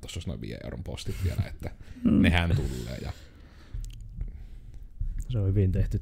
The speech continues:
Speaker 3: tuolla E M P-nimisessä verkkokaupassa, että niillä on joku backstage-klubi tai joku tällainen.
Speaker 1: Mm.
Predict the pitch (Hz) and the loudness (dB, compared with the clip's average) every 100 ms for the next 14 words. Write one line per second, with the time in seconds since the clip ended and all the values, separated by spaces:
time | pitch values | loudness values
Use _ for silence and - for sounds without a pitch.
0 | - 92 95 95 95 92 - - - - | -2 0 2 4 4 2 -4 -16 -18 -18
1 | - - - - - - - 110 110 87 | -18 -16 -14 -14 -14 -14 -4 2 4 4
2 | 87 90 95 98 95 101 - - - - | 0 -2 2 2 2 -4 -10 -20 0 10
3 | 156 120 104 104 107 - 101 101 95 - | 10 10 6 4 4 2 2 0 2 0
4 | 104 104 113 127 - 98 - 95 - - | 0 0 0 -2 0 -2 0 0 -2 -12
5 | - - - - - - - - - 104 | -20 -20 -20 -20 -20 -20 -20 -20 -6 2
6 | 101 147 113 101 98 101 - 98 92 - | 8 10 10 8 4 2 0 2 2 0
7 | 95 92 - - 104 95 107 110 107 95 | 0 0 -4 0 2 4 2 0 -4 -4
8 | 113 98 95 101 98 - - - - 101 | -4 -4 -4 -4 -4 -4 -8 -10 -2 0